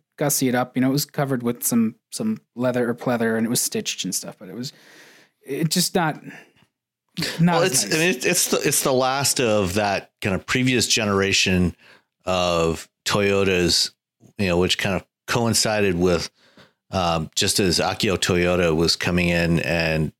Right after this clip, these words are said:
Speaker 2: you know, taking over as C E O. So, you know, it, it was designed, it was really designed before,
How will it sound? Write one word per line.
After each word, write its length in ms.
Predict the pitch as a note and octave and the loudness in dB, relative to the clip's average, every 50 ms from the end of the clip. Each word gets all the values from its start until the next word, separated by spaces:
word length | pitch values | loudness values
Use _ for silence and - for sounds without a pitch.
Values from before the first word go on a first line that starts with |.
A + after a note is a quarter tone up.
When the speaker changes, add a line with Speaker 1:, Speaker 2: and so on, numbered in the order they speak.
| _ _ _ _ - | _ _ _ _ -6
Speaker 2:
you 100 | F2+ E2 | -4 -4
know, 60 | D2 | -4
taking 320 | - - - F#2 - F#2 | -4 -4 -6 -4 -2 0
over 280 | F2 E2+ D#2+ D#2+ D#2+ D#2+ | 0 0 2 2 2 2
as 100 | D2+ - | 2 2
C 320 | - - - C#2+ D2 E2 | 0 0 0 0 0 0
E 60 | F2 F#2+ | 0 0
O. 300 | G#2 G2 F2 D#2 D2 - _ _ _ _ _ _ _ _ _ _ _ _ - - - | 0 2 0 0 -2 -4 _ _ _ _ _ _ _ _ _ _ _ _ -12 -8 -4
So, 580 | - - - C3 B2+ G#2 G2 G2 F2+ - - _ _ _ _ _ _ _ - | -2 0 0 0 2 2 2 2 0 0 -2 _ _ _ _ _ _ _ -4
you 100 | A2+ G#2+ | -2 0
know, 80 | G2 | 0
it, 280 | F2 E2+ A2+ A#2+ - - - | 0 2 2 0 0 0 0
it 80 | C3 | 0
was 280 | C#3 C3 B2 A2 G2+ - | 2 4 2 2 0 0
designed, 640 | - A2 G2 F#2+ A2+ A2 G#2+ G#2+ G#2 G#2 G2+ - - _ _ _ _ - | 0 0 0 0 0 0 0 0 0 0 0 -2 -4 _ _ _ _ -8
it 140 | - B2 C#3+ | -4 0 2
was 180 | C3+ B2 G2+ | 2 2 2
really 180 | B2+ B2+ A2+ G2+ | 2 2 2 2
designed 400 | F2+ G2+ F2+ A2+ A2 G#2+ G2+ E2+ | 2 2 0 0 0 0 0 -2
before, 680 | F#2+ - - - A2+ A2 A2+ A2 G#2 G2 F#2 F2+ - | -2 -2 0 2 2 4 4 4 2 2 0 -2 -4